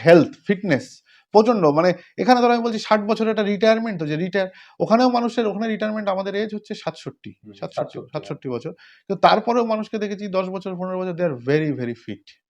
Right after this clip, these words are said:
Speaker 2: কাজ করছে আর কি।
Speaker 1: প্রচণ্ডভাবে ফিট,
Speaker 2: হেলথ
Speaker 1: দৌড়াচ্ছে।
Speaker 2: সচেতন ওরা খুব।
Speaker 1: ভীষণভাবে হেলথ সচেতন, একদম ভীষণভাবে হেলথ সচেতন,
Speaker 2: আর
Speaker 1: ফিট।
Speaker 2: ফুড কিরকম? খাবারটা একটু শুনি, খাবারটা
Speaker 1: হুম।
Speaker 2: ওদের খাবারটা
Speaker 1: খাবার বলতে, আহ, ওখানে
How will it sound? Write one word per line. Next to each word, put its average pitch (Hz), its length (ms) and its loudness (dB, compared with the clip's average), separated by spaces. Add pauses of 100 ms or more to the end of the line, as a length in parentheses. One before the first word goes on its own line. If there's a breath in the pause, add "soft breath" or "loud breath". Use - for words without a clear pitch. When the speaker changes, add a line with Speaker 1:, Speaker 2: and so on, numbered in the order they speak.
Speaker 2:
কাজ 123 180 -12
করছে - 220 -20
আর - 40 -20
কি। - 20 -20
Speaker 1:
প্রচণ্ডভাবে 233 540 2
ফিট, 202 200 -4
Speaker 2:
হেলথ 185 220 -4
Speaker 1:
দৌড়াচ্ছে। 170 340 2
Speaker 2:
সচেতন 135 140 -4
ওরা 104 120 -6
খুব। - 220 -14
Speaker 1:
ভীষণভাবে 208 400 2
হেলথ 143 180 -2
সচেতন, 117 420 -12
একদম 127 280 -10
ভীষণভাবে 147 360 -4
হেলথ 143 160 -2
সচেতন, 135 420 -8
Speaker 2:
আর 127 140 -4
Speaker 1:
ফিট। 135 120 -4
Speaker 2:
ফুড 226 240 -6
কিরকম? 170 240 -2
খাবারটা 185 400 4
একটু 156 80 -10
শুনি, 147 200 -14
খাবারটা 139 300 0
Speaker 1:
হুম। 139 40 -8
Speaker 2:
ওদের 131 140 -8
খাবারটা 127 500 -8
Speaker 1:
খাবার 233 320 8
বলতে, 262 280 0 (400 loud breath)
আহ, 160 280 4
ওখানে 233 300 -4